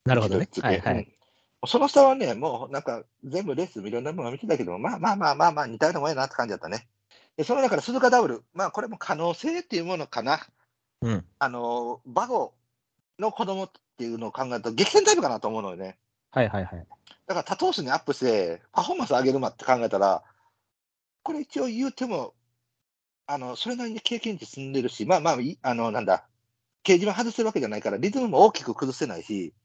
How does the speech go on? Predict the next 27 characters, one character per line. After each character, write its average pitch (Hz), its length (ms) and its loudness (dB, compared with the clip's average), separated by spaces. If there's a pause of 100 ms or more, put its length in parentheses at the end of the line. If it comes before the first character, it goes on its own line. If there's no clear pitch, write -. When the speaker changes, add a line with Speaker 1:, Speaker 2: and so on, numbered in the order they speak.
Speaker 1:
は 117 200 4
い。 92 80 -2 (800)
Speaker 2:
で、 156 160 2
差 147 160 -4
し - 100 -14
競 196 140 0
馬 135 160 -4
も 87 100 -10
一 104 200 -8
応 92 40 -4
し - 200 -10
て 127 120 2
る、 101 60 0
し - 120 -10
て 113 100 -2
る 110 80 0
し、 - 180 -10
ま - 60 -8
あ、 107 40 -8
差 - 120 -6
し - 80 -8
競 175 80 6
馬 147 100 2
っ 80 40 -8
て 80 100 -12
も 76 100 -12
ま 87 100 -2